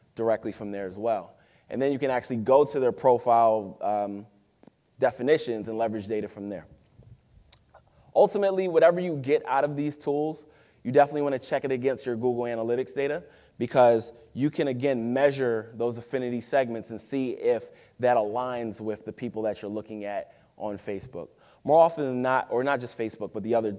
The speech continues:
um, the other social networks as well. But more often than not, I'm seeing that it does align.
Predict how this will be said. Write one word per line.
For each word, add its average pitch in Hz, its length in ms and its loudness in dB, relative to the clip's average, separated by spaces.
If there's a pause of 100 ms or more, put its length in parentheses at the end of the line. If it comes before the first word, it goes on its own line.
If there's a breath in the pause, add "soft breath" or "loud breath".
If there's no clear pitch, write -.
um, 98 360 -4 (1040 loud breath)
the 113 160 0
other 110 340 4
social 110 380 -4
networks 95 340 -8
as 95 140 -12
well. 90 240 -12 (360 soft breath)
But 123 460 4 (720)
more 180 260 8
often 170 200 4
than 139 160 2
not, 139 320 2
I'm 143 300 0
seeing 107 520 -6 (120)
that 104 160 -2
it 101 80 -4
does 101 180 -4
align. 90 300 -10